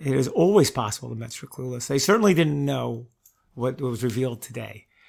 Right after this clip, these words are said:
And, uh, it sounds like Beltran was not entirely honest with them about what was going on. So, uh, I think they're, uh, they're stuck. Let me put it this way. If the Mets knew then what they know now, they would never have hired Beltran.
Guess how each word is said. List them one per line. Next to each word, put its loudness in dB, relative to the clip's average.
And, -2
uh, -6
it -12
sounds 4
like 4
Beltran 0
was -6
not -4
entirely -8
honest -10
with -20
them -16
about -10
what -8
was -12
going -14
on. -16
So, 4
uh, 4
I -2
think -2
they're, 0
uh, 2
they're -8
stuck. -4
Let 6
me 4
put 6
it 0
this -2
way. -10
If 2
the 6
Mets 6
knew 4
then 4
what 0
they -4
know -2
now, 2
they 0
would 0
never 0
have -6
hired -6
Beltran. -16